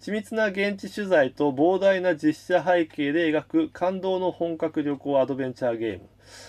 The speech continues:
ということでね、あのー、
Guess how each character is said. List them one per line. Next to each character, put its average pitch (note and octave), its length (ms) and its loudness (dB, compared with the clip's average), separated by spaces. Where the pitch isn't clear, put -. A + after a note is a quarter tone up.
と D#3+ 100 -4
い D3+ 80 2
う C#3+ 80 -2
こ C#3 120 -10
と C3+ 100 -6
で F2+ 140 -8
ね、 F#2 240 -14
あ B2 100 -6
の A2+ 80 -8
ー、 G#2 640 -8